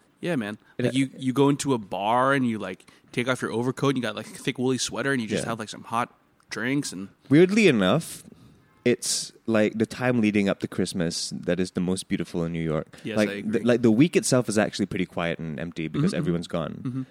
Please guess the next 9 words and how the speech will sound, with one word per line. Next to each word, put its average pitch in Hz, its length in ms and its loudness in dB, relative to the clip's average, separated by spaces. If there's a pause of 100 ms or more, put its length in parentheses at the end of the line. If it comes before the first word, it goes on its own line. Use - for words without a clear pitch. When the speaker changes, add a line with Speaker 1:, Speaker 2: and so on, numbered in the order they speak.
(140)
Speaker 2:
But, 92 140 2
like, 95 240 0
the, 92 340 4
the 92 120 4
weeks 104 260 0
preceding 101 520 0
it, 135 220 0 (360)
it's - 260 -6
like, - 140 -16